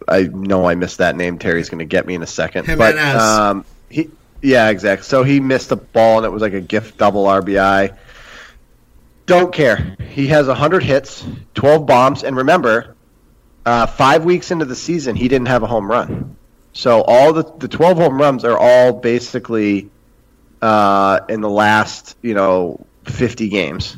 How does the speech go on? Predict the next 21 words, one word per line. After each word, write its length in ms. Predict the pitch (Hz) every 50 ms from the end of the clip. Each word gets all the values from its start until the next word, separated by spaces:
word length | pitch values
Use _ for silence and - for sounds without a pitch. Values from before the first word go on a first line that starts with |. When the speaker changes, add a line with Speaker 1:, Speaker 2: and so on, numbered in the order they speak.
| - - _
Speaker 1:
He's, 300 | - 131 127 110 - -
he's 240 | - 120 127 110 101
got 160 | 123 117 117
forty-nine 540 | - - - 127 135 139 143 135 131 127 120
R 140 | 117 113 107
B 180 | 98 101 104
Is, 240 | 101 98 101 98 98
eight 160 | 107 110 107
stolen 340 | - - 123 110 104 98 92
bases. 480 | 87 87 87 90 - 104 95 95 - - _ _ _ _ _ _ _ _ _ -
His 160 | - 117 104
on-base 400 | 131 143 156 123 123 123 127 -
percentage 480 | 120 127 - - 120 110 107 101 90 -
is 220 | - 104 - -
three 260 | _ - 101 110 123
seventy-three, 640 | 120 - - 127 110 113 101 90 - - 110 113 107
which 200 | 95 92 - -
is 120 | 90 82
better 240 | - 104 101 113 123
than 180 | 110 101 85
Benintendi. 720 | 76 92 95 87 80 - - - 92 95 87 85 82 92